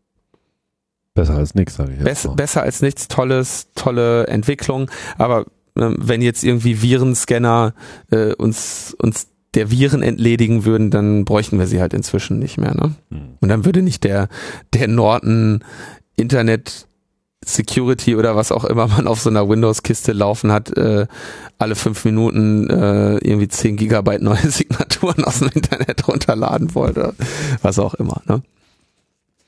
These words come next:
Speaker 2: Und natürlich noch bei solchen Tools leider eben, da-, das hat sich jetzt implizit ja ohnehin schon aus dem, was ich gesagt habe, ergeben,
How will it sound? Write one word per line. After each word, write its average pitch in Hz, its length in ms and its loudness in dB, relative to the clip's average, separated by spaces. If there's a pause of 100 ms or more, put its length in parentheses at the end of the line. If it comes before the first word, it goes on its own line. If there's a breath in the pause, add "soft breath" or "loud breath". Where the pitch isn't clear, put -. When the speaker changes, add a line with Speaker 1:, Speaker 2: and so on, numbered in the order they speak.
(400 loud breath)
Speaker 2:
Und 160 140 0
natürlich 160 520 0 (200)
noch 135 300 2
bei 135 140 0
solchen 123 280 0
Tools 123 420 -2
leider 110 460 4
eben, 110 280 0
da-, 107 120 2 (240)
das - 160 0
hat 110 120 0
sich - 100 -2
jetzt 107 160 0
implizit - 460 -2
ja 110 100 4
ohnehin 110 280 2
schon 131 180 -2
aus 113 120 -2
dem, 113 140 0
was 110 160 0
ich - 80 -6
gesagt 104 320 0
habe, 110 180 2
ergeben, 110 400 0